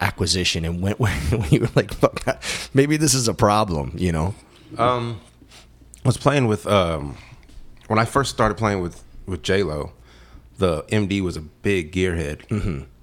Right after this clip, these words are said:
Speaker 2: Um, he's a bass player, but he, he loved guitar tones, and, and he was all about getting special guitar tones.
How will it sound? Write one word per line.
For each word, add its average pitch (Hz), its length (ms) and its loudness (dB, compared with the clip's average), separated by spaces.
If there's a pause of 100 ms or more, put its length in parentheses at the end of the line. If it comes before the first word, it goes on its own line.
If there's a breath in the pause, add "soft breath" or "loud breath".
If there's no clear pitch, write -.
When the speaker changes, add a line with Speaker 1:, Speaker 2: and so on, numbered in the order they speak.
(680)
Speaker 2:
Um, 78 200 -2
he's 82 120 -4
a - 20 -8
bass 90 200 2
player, 76 340 -4 (800 soft breath)
but 92 140 2
he, - 320 -4 (140)
he 107 260 -2
loved 90 340 0
guitar 80 320 -2
tones, 80 480 -8 (220)
and, 85 360 -2
and 85 140 -2
he 92 100 -4
was 87 160 -6
all 85 240 0
about 85 320 0
getting 78 280 -8
special - 460 -2
guitar 82 320 -2
tones. 76 380 -8